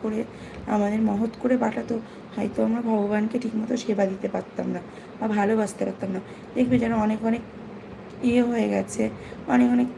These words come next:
প-, প্রাচুর্য, ঐশ্বর্য আছে, তারা কিন্তু ভগবানকে অত সেবা যত্ন করে না। কারা করে? আমাদের মতো সাধারণ মানুষরা। আর ভগবানকে অন্তর থেকে ডাকে কিন্তু তারাই। যখন ভগবানকে ডাকে, কষ্ট হয় যখন, তখন কিন্তু ভগবানের নাম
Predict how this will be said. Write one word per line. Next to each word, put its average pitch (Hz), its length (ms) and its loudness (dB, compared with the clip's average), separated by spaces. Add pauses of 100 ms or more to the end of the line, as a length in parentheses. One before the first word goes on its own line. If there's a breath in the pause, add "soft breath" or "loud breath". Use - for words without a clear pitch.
(640)
প-, 226 240 6
প্রাচুর্য, 220 540 2
ঐশ্বর্য 214 520 0
আছে, 202 380 0 (400 loud breath)
তারা 202 220 4
কিন্তু 226 280 2
ভগবানকে 202 540 2
অত 202 160 -2
সেবা 196 300 0
যত্ন 190 300 -2
করে 190 160 0
না। 196 100 -4 (400 loud breath)
কারা 214 240 4
করে? 247 220 0 (100)
আমাদের 220 340 2
মতো 214 180 -2
সাধারণ 202 460 0
মানুষরা। 185 500 -2 (480 loud breath)
আর 196 100 0
ভগবানকে 202 520 0
অন্তর 196 380 0
থেকে 214 220 0
ডাকে 190 280 -2
কিন্তু 220 320 -2
তারাই। 95 300 0 (480 loud breath)
যখন 214 320 2
ভগবানকে 202 560 0
ডাকে, - 460 0 (460 loud breath)
কষ্ট 240 380 4
হয় 233 320 2
যখন, 226 340 2
তখন 214 300 0
কিন্তু 226 260 0
ভগবানের 202 480 2
নাম 233 160 0